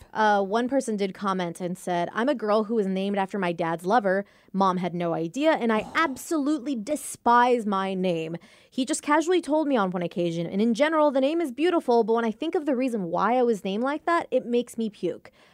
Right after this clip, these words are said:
Speaker 1: So for the love of God, don't name your child by your ex's partner. It will be a, bring a bitter taste to your child's mouth."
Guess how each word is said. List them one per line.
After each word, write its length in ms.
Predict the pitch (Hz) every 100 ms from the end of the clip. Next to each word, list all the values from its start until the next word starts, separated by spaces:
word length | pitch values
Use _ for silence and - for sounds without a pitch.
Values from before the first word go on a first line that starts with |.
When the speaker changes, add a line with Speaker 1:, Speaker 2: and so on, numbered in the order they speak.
| _
Speaker 1:
So 220 | - 262
for 160 | 247 269
the 100 | 269
love 260 | 277 311 370
of 100 | 320
God, 420 | 285 269 254 185
don't 360 | 233 262 302
name 260 | 240 254 254
your 120 | 269
child 440 | 269 240 214 226 -
by 200 | 208 202
your 140 | 190 185
ex's 280 | 175 190 -
partner. 460 | 190 165 180 185 - _ -
It 140 | 202
will 100 | 196
be 240 | 180 196 185
a, 60 |
bring 280 | - - 214
a 40 | 180
bitter 280 | 175 285 339
taste 340 | 294 285 -
to 60 | 240
your 80 |
child's 340 | 233 214 233 226
mouth." 320 | 185 202